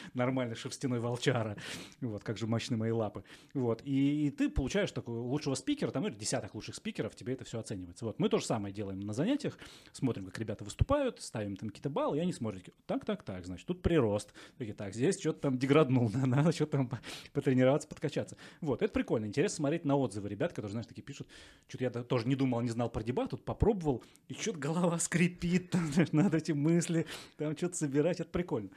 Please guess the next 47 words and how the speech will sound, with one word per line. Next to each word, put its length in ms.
Вот, 220
в 20
этом 160
смысле, 320
что 300
такое 220
работает, 420
поэтому 320
мы 140
как 180
раз 180
на, 320
для 100
тех, 160
кто 120
на 100
удалёнке, 500
для 160
тех, 180
кто 460
в 80
онлайне, 420
как 140
раз 180
сделали 340
вот 140
этот 240
и 180
онлайн-клуб, 600
и 40
всё. 220
Очень 180
хотим 240
вернуться 600
в 80
нормальный 360
офлайн, 460
потому 260
что 120
мы 80
же 100
здесь, 340
вот 120
здесь 160
недалеко 420
в, 180
м, 320